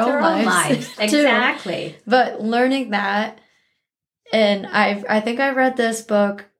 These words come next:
Speaker 2: about two, three years ago, maybe. And I'm just kind of getting to a place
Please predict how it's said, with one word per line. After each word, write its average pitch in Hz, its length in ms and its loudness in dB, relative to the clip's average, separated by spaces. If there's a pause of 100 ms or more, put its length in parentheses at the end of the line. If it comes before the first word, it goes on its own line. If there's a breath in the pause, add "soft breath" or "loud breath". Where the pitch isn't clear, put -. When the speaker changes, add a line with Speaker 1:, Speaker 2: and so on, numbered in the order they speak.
(120)
Speaker 2:
about 185 480 -2
two, 196 640 -4 (100)
three 180 340 -4
years 208 380 -2
ago, 214 260 0
maybe. 226 600 0 (500 loud breath)
And 190 520 2 (1080)
I'm 202 360 2
just 196 500 0
kind 196 280 -2
of 180 100 -8
getting 190 440 -2
to 196 200 0
a 185 60 0
place 190 640 -2